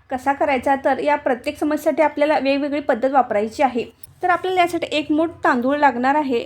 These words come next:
तर आपण उपाय करणार आहोत, तर आपण कोणकोणते उपाय करणार आहोत यासाठी तुम्ही पूर्ण व्हिडिओ बघा, म्हणजे तुमच्या लक्षात येईल की आपल्याला हे उपाय करायचे तर आपल्याला एवढा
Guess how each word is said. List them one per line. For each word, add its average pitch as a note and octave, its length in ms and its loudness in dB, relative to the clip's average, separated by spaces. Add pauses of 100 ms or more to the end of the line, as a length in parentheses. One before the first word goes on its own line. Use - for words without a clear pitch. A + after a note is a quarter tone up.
(400)
तर E4+ 80 2
आपण E4 300 2 (140)
उपाय C4+ 320 0
करणार C#4+ 340 2
आहोत, C#4+ 260 0 (120)
तर C#4+ 120 0 (380)
आपण D#4+ 280 4
कोणकोणते D4 540 2
उपाय C4 320 2
करणार C4 320 2
आहोत B3+ 280 -2
यासाठी C4+ 540 0 (500)
तुम्ही D4+ 200 -2
पूर्ण E4 320 2
व्हिडिओ D4+ 300 2
बघा, C4 280 4
म्हणजे C#4 220 2
तुमच्या C#4+ 180 0
लक्षात D4+ 360 2
येईल C#4 240 4
की D#4 60 4
आपल्याला C#4+ 400 2
हे C#4+ 80 2
उपाय C4 300 2
करायचे C4+ 380 2
तर D#4 60 0
आपल्याला D4 260 0
एवढा B3+ 300 4